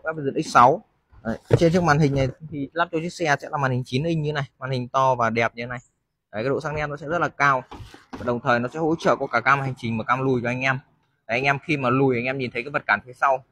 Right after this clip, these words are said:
có cam hành trình, cái hình phía trước để anh em có thể, à, di chuyển trên mọi cung đường, là anh em có thể đảm bảo cho mình là những cung đường nó an toàn hơn. Và thứ hai là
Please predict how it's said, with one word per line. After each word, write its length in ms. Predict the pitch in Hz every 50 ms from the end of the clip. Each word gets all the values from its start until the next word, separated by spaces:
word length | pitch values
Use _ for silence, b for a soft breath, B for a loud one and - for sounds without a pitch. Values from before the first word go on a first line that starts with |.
| _
có 80 | - 107
cam 180 | - 143 139 139
hành 140 | 131 123 120
trình, 240 | - 147 139 135 123
cái 100 | 127 147
hình 140 | 139 120 117
phía 100 | 127 127 127
trước 220 | 180 180 185 160 -
để 140 | 123 104 98
anh 140 | 98 113
em 140 | 123 127 127 117
có 100 | 120 123 -
thể, 160 | 127 107 95 - _ _ _ _ _ _ _ _ -
à, 300 | 101 107 110 107 107 110
di 180 | 117 143 143
chuyển 200 | - 135 110 101
trên 160 | - 135 131
mọi 160 | 143 139 - -
cung 180 | - 151 151
đường, 220 | 147 131 117 113 113
là 60 | 113
anh 80 | 127
em 120 | 135 135 131
có 80 | 139
thể 200 | 131 131 104 101 98 -
đảm 420 | 107 113 117 110 110 107 104 104
bảo 220 | 104 101 95 95 101 -
cho 80 | 135 131
mình 280 | 131 131 127 113 110
là 440 | 107 107 104 101 101 101 101 104 104 104
những 500 | 107 107 104 98 101 104 107 107 113 123 -
cung 140 | 143 139 127
đường 160 | 120 113 110
nó 80 | 110 -
an 180 | - 135 131 123
toàn 180 | 123 117 120
hơn. 260 | 151 147 139 131 123 - _ -
Và 100 | 107 104 -
thứ 100 | 117 127
hai 300 | 135 135 131 131 123 117
là 100 | 110 98